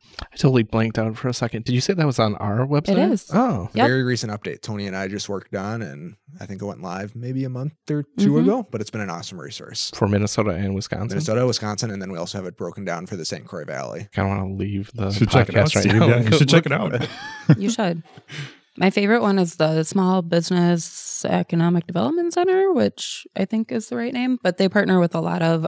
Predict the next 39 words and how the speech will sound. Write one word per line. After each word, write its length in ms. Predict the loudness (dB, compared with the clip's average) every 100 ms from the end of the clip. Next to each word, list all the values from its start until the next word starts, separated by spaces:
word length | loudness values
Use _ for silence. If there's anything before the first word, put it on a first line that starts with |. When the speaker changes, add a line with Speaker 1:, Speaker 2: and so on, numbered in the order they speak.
| -4
Speaker 2:
the 60 |
campuses 680 | -4 -2 -4 -6 -6 -4 -4
here 340 | -4 -2 -2
in 200 | 2 2
Wisconsin. 600 | 2 2 0 2 2 2
So 120 | 2
there's 320 | 0 0 0 0
one 460 | 2 4 2 2
on 160 | 2 2
U 140 | 2
W 300 | 0 0 0
Eau 80 | 0
Claire's 340 | -4 -6 -6 -4
campus, 540 | -2 -2 -2 -2 0
and 240 | 4 6
they 180 | 6 4
do 460 | 2 2 2 2 -2 0 4
everything. 520 | 6 4 0 -4 -4
Like, 180 | -2 4
they 160 | 4
can 100 | 6
help 220 | 4 4
you 80 | 2
with 100 | 2
that 180 | 0 -2
business 360 | 0 4 4 6
plan. 420 | 4 6 4 2
They 160 | 0 0
can 160 | 0
do 300 | 0 2 0 -2
research 440 | -2 -2 -2 0
on 120 | 0
your 120 | -2 2
industry 760 | 4 4 2 0 4 6 6
and 160 | 6 2
provide 400 | 0 -2 -2 -2
you, 320 | 0 2 0
you 160 | 0 -2
know, 180 | -2